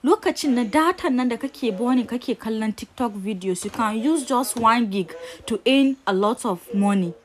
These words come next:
in so-, on social media instead of just burning it around. Ka je wannan, ka je page ɗin wannan, ka kalla wannan, ka, let's make something out of internet. Za a iya biyan ka. Lokacin hutun ka ma ka kwanta, kana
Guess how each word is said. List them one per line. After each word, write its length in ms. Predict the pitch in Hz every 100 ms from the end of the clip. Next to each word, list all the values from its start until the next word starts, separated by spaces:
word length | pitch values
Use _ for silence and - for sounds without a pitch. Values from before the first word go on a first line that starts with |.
| - _ _ - - _
in 80 | 175
so-, 220 | - -
on 140 | - 185
social 480 | - 202 - 202 202
media 400 | 196 175 175 -
instead 300 | 214 254 240
of 160 | 180
just 260 | 170 196 196
burning 400 | 180 202 202 202
it 160 | 190 -
around. 380 | 170 175 170 - - - -
Ka 100 | 190
je 240 | 180 226
wannan, 420 | 226 233 233 202
ka 120 | 185
je 120 | 170 202
page 220 | - 220
ɗin 80 | 202
wannan, 180 | 226 226
ka 80 | 190
kalla 280 | 175 175 196
wannan, 260 | 240 247
ka, 100 | 240 185 - - - - - - - _ -
let's 320 | 233 285 285
make 220 | 233 220
something 380 | - 214 202 208
out 180 | 185 175
of 160 | 175 -
internet. 460 | 175 175 170 156 156 - - - -
Za 120 | 208 247
a 80 | -
iya 220 | - 202 175
biyan 340 | 185 185 170
ka. 220 | - 175 - - - _ - - -
Lokacin 540 | 226 320 311 - 262 269
hutun 380 | 302 - 330
ka 80 | 330
ma 200 | 247 254
ka 120 | 269
kwanta, 400 | 247 311 349 294
kana 320 | 277 415 480